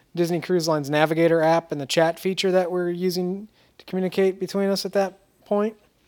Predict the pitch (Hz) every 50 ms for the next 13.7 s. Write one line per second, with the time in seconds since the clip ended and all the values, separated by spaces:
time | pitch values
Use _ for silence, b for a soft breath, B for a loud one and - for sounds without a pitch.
0 | b b b b b b b b b b b _ _ _ _ _ - 151 147 147
1 | 147 143 143 139 - _ _ _ _ _ _ _ _ _ - 165 156 170 165 170
2 | 160 170 170 160 - - - - _ _ _ _ - 175 165 156 156 151 143 147
3 | 156 160 165 170 165 160 160 160 160 147 - 156 - - 160 151 - - 165 156
4 | 147 - - 147 135 135 - b b b b b b _ _ _ _ _ _ _
5 | _ _ _ _ _ - 151 147 175 190 190 - _ _ - _ _ _ _ _
6 | - 190 180 185 190 175 180 - 190 185 185 185 180 - 190 185 175 170 160 -
7 | - 185 180 180 175 165 - 185 175 175 - - 185 175 180 180 170 180 175 175
8 | 170 - - 190 185 185 185 - _ _ _ - 165 170 170 185 165 - - 180
9 | 175 170 160 156 160 147 165 170 156 - 170 160 160 156 165 175 - _ _ _
10 | _ _ _ _ _ _ - 160 151 147 143 139 - - 185 175 156 170 160 151
11 | 147 143 139 139 139 139 143 - - - - - - - 165 160 151 147 - 151
12 | 147 - - 147 143 143 135 131 135 147 147 147 151 151 - 175 156 151 151 147
13 | 135 147 - - 151 151 156 160 156 170 170 170 165